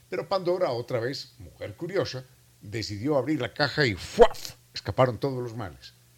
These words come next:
La enfermedad, la muerte, el dolor, la angustia, las guerras, la violencia, todo. Y así por el estilo, en cada una de las religiones va apareciendo la mujer como culpable. Cosa curiosa, ¿no? Bueno, ni tan curiosa. Lo que pasa es que las religiones han sido inventadas por nosotros los machos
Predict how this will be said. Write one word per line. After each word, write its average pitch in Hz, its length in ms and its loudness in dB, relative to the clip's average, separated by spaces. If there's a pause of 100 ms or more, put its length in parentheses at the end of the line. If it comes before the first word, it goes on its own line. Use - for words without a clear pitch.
(280)
La 73 80 -10
enfermedad, 107 500 4
la 98 140 -2
muerte, 120 340 -2
el 90 60 -14
dolor, 107 340 -2
la 90 60 -12
angustia, 104 360 -8
las - 160 -12
guerras, 123 340 -2
la 92 100 -8
violencia, 135 460 -6
todo. - 280 -4 (800)
Y 156 100 0
así 160 160 -2
por 175 220 -2
el 180 80 -2
estilo, 151 380 -2
en 107 100 -6
cada 143 220 0
una 139 180 -4
de 120 80 0
las 107 160 0
religiones 120 480 -6
va 117 160 -2
apareciendo 107 500 -6
la 104 80 -4
mujer 82 320 -8
como 95 240 -8
culpable. 90 540 0
Cosa 98 200 4
curiosa, 151 480 10
¿no? 151 160 6 (360)
Bueno, - 260 0
ni 107 140 -4
tan 113 180 2
curiosa. 127 440 6
Lo 95 100 -6
que 104 100 -8
pasa 143 220 0
es 151 60 -8
que 170 100 -6
las 165 160 -2
religiones 127 600 2 (300)
han 98 160 0
sido 127 220 10
inventadas 120 640 8
por 92 180 -6
nosotros 117 400 2
los 147 140 6
machos 143 440 -4